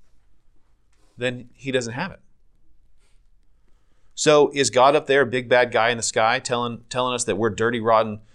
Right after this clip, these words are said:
scoundrels and he doesn't want anything to do with us? No, not at all. Because the doctrine of salvation teaches us that he is offering this free gift. He is begging us. He is showing us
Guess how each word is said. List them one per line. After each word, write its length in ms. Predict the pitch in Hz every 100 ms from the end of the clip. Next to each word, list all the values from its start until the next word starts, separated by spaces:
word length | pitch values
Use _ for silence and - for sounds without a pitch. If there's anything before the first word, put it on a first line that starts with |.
| -
scoundrels 560 | - 131 117 123 139
and 100 | 120
he 80 | 107
doesn't 200 | 120 110
want 140 | 104 113
anything 180 | 110
to 40 | 98
do 120 | 110
with 100 | 120
us? 320 | 143 160 - - _ _ _ - _ _ _ -
No, 420 | 110 151 196 73 -
not 140 | 143
at 100 | 127
all. 320 | 127 185 - - _ - - - -
Because 200 | 143 151
the 60 |
doctrine 300 | 147 151 180
of 60 | 156
salvation 460 | 156 139 165 - 139
teaches 360 | 175 208 143
us 160 | 127 123
that 160 | 127
he 160 | 123 190
is 180 | 131 95 -
offering 440 | 139 214 214 160 135
this 120 | -
free 260 | - 165
gift. 400 | 127 160 131 98 - - -
He 180 | 180 190
is 140 | -
begging 640 | - 104 - 160 202 190 123
us. 440 | 98 175 - - - -
He 180 | - 196
is 140 | -
showing 580 | - - 180 226 214 165
us 240 | 143 139